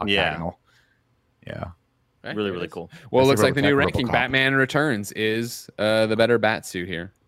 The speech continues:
Speaker 4: Sorry about that, Nick. I know that hurts for you. It really
Speaker 2: That's
Speaker 4: sticks in
Speaker 2: okay.
Speaker 4: the craw.
Speaker 2: You live and learn, guys. You grow and you progress.
Speaker 3: Jesus Christ. <laughs>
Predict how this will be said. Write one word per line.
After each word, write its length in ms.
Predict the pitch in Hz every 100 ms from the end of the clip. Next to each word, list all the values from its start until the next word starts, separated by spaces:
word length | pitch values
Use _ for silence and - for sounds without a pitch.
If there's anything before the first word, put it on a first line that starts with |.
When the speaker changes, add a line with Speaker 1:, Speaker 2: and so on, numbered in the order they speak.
| _
Speaker 4:
Sorry 260 | - 98
about 200 | 98 92
that, 280 | 90 85 85
Nick. 320 | 90 98 87
I 40 | 76
know 120 | 85
that 100 | 85
hurts 220 | 90 87
for 140 | - 64
you. 260 | 62 69 - -
It 60 | 73
really 380 | 90 87 85 95 _ _ - -
Speaker 2:
That's 120 | 240
Speaker 4:
sticks 120 | 226 127
in 60 |
Speaker 2:
okay. 120 | 92 92
Speaker 4:
the 60 | -
craw. 200 | 101 95
Speaker 2:
You 80 |
live 160 | 175 220
and 80 | 214
learn, 160 | -
guys. 260 | 104 95 98
You 60 | 104
grow 400 | 104 98 107 117 - -
and 100 | -
you 60 | 107
progress. 500 | 113 101 107 82 - -
Speaker 3:
Jesus 540 | - 147 131 117 113
Christ. 440 | - 143 120 131
<laughs> 60 | -